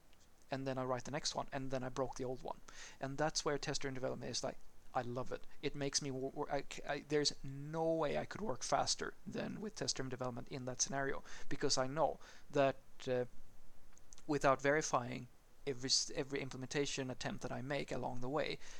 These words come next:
I might have broken the thing. It might not actually do the thing, and I will have to do, uh, test this manually. And that's gonna be, I mean, if you, as you can imagine, that's gonna be completely unsustainable for a complicated regex or a search algorithm or something like that.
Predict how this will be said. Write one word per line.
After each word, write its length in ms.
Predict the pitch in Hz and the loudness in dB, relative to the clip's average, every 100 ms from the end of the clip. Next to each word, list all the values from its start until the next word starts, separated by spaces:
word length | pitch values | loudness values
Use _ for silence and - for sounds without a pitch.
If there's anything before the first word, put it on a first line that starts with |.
| - - | -4 0
I 80 | 139 | 2
might 200 | 139 143 | 2 0
have 140 | 131 | 0
broken 300 | 135 131 - | 2 2 0
the 80 | 120 | -2
thing. 160 | - - | -2 -2
It 120 | 131 | 0
might 140 | 131 | 2
not 140 | 131 - | 2 2
actually 320 | 123 - 135 131 | 2 2 0 -2
do 180 | 214 | -4
the 80 | 135 | -2
thing, 300 | 127 127 - | -2 -4 -4
and 380 | - 131 131 127 - - | -4 -4 -6 -8 -8 -4
I 180 | 120 120 | -2 -2
will 240 | 127 127 | 0 0
have 200 | 127 127 | 0 0
to 80 | - | -2
do, 160 | - 120 - - | -4 -4 -4 -6
uh, 60 | 139 - | -6 -2
test 280 | 151 - | 2 2
this 200 | 131 123 | 2 2
manually. 560 | 127 139 147 139 135 - - - - | 2 0 0 -2 -4 -6 -8 -4 0
And 140 | 131 | 4
that's 200 | 135 - | 4 2
gonna 220 | - 131 | -2 -4
be, 220 | 127 135 - | -2 -4 -4
I 60 | - | -6
mean, 180 | 139 135 | -4 -4
if 180 | - | -6
you, 100 | 135 131 - | -6 -6 -4
as 120 | 127 | -2
you 80 | 127 | -2
can 120 | 131 | -6
imagine, 360 | 127 127 123 - - - - | -2 -2 -4 -6 -8 -10 -4
that's 160 | 127 | -2
gonna 160 | - 127 | 0 -2
be 100 | 123 | -2
completely 460 | - - 131 - 127 | -2 0 0 0 -2
unsustainable 720 | 123 131 135 127 120 - - - | -2 0 0 0 -4 -6 -8 -8
for 320 | - - 123 | -6 -4 -4
a 180 | 120 117 - - - - | -4 -6 -12 -14 -16 -8
complicated 540 | - 139 127 - 135 127 | 0 0 0 -2 -2 -2
regex 520 | 139 131 139 127 - | -4 -2 -2 0 2
or 40 | |
a 40 | - | 4
search 400 | - 131 127 131 | 6 6 2 -2
algorithm 480 | 127 123 131 135 139 | -4 -6 -8 -8 -6
or 60 | 127 | -2
something 300 | 135 - - | -2 -2 -6
like 200 | - - | -6 -6
that. 220 | - | -8